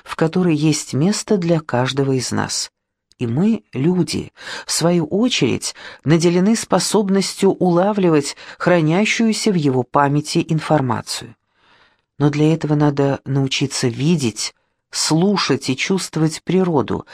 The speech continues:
ощущать себя в ней – и её в себе. Оставаясь наедине с природой,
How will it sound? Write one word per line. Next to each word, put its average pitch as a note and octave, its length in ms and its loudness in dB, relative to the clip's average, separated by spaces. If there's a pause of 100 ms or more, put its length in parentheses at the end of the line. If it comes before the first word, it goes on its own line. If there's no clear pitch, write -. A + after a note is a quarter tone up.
(280)
ощущать F#3+ 600 0
себя D3+ 460 2
в C3 100 -4
ней – F3+ 420 2 (360)
и F#3+ 60 2
её D3 760 2 (260)
в - 80 -10
себе. G#2+ 480 -4 (1800)
Оставаясь G3 640 0
наедине C#3 500 2
с - 100 -6
природой, E3+ 680 0